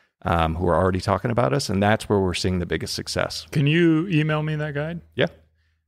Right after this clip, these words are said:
Speaker 2: And then if someone wants to reach out to you and get that guide, what, can they?
Speaker 1: Yeah, absolutely.
Speaker 2: Where do they reach out to you?
Speaker 1: Yeah, Twitter.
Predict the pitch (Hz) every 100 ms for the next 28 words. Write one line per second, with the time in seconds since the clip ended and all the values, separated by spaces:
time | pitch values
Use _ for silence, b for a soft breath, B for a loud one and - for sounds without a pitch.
0 | - 123 127 123 117 120 - 139 - -
1 | 160 170 151 139 - 120 123 120 117 -
2 | 135 135 135 135 135 131 127 143 165 -
3 | _ _ _ _ _ 104 113 - - 120
4 | 113 151 160 _ _ _ 143 165 - 110
5 | - 123 117 101 - _ _ _ _ 127
6 | 131 127 120 113 107 160 131 107 101 92
7 | 120 - B B B _ 135 131 - 156